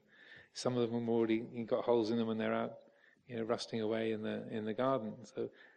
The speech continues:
your body is the same. You thought it was yours, but now it's falling apart. It's, it's cracked and broken and it's decaying, and, and, you know, it's, uh,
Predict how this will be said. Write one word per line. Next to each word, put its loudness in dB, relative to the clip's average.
your 4
body 12
is 4
the 2
same. 2
You 0
thought 2
it 0
was -2
yours, 4
but -4
now -2
it's -6
falling -2
apart. -2
It's, -10
it's -14
cracked -10
and -12
broken 0
and -8
it's -10
decaying, -8
and, -10
and, -8
you -6
know, -4
it's, -2
uh, 4